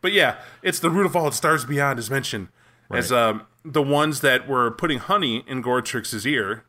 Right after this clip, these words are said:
Speaker 1: to tell him what he needed to do,
Speaker 2: Right.
Speaker 1: right? To, to establish immortality. Now, I know what you may be thinking. At this very moment, that's not how that happened.
Speaker 2: <laughs>
Speaker 1: In, in the Tremere Clan books, like, all the renditions, it was, like,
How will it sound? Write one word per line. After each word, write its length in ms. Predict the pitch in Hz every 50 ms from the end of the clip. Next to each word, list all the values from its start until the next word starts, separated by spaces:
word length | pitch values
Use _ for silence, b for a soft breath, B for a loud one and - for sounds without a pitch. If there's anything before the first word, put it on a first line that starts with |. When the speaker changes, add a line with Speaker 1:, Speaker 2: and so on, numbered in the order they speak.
| _
Speaker 1:
to 60 | -
tell 320 | 113 - - - 139 139 123
him 180 | 120 120 113
what 140 | 113 113 101
he 120 | - 113 107
needed 260 | 104 104 98 90 90
to 80 | 92
do, 280 | 90 87 95 92 82 - _ _ _ -
Speaker 2:
Right. 100 | - 104
Speaker 1:
right? 220 | 104 101 107 104
To, 180 | - 113 104 98
to 180 | 98 - - 113
establish 440 | 107 - - 117 104 104 104 -
immortality. 580 | 107 104 110 110 - 156 156 135 110 95 87 78 _ _ _ _
Now, 120 | - 110
I 20 | 113
know 100 | 151 196
what 140 | 185 - -
you 40 | 143
may 100 | 135 123
be 80 | 110 107
thinking. 380 | - 131 131 110 - 98 - - _ _ -
At 160 | 139 117 -
this 160 | - 151 143
very 220 | - 151 165 165 160
moment, 380 | 160 175 185 147 107 101 - _ _ _ _
that's 240 | - 359 359 - -
not 160 | 359 262 214
how 180 | - 151 127 120
that 160 | 117 117 104
happened. 440 | 110 113 110 107 - 160 196 - - _ _ -
Speaker 2:
<laughs> 400 | 170 113 - - 156 - - -
Speaker 1:
In, 140 | 247 254 247
in 140 | 254 254 233
the 60 | 226
Tremere 300 | - - - 285 330 320
Clan 340 | - - 269 269 294 294 220
books, 380 | 156 165 131 131 127 - -
like, 100 | 185 170 160
all 140 | 196 233 240
the 100 | 233 220
renditions, 680 | 202 190 180 165 165 220 226 - - 180 151 143 135 147
it 80 | 147
was, 160 | 139 143 131
like, 340 | 147 147 143 135 127 - -